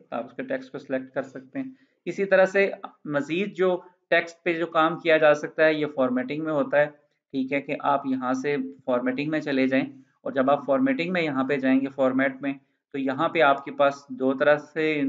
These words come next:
आपके पास options मौजूद हैं। एक तो ये है कि जो writing आपने लिखी है आप इसके font को अग-, again मजीद यहाँ से बराह रास्त कोई और श-, जो है वो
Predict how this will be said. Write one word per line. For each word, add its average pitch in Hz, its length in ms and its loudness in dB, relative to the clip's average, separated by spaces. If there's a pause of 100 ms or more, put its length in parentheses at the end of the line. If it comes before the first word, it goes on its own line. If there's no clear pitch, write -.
(140)
आपके 127 280 0
पास 135 260 -2
options 131 360 -6
मौजूद 131 400 -6
हैं। 135 160 -4 (300)
एक 147 240 0
तो 160 60 -2
ये 147 200 0
है 151 60 2
कि 147 100 -6
जो 147 140 -2
writing 131 400 2
आपने 143 240 0
लिखी 131 320 -4
है 143 80 0
आप 139 180 2
इसके 143 280 -10
font 131 400 -4
को 143 40 -4 (460)
अग-, 127 380 -4
again 131 400 0 (360)
मजीद 139 440 -6
यहाँ 131 240 -2
से 139 120 -2
बराह 127 280 2
रास्त 135 360 2
कोई 151 140 -4
और 143 240 -4
श-, - 300 -16
जो 127 140 -4
है 131 160 2
वो 127 200 -6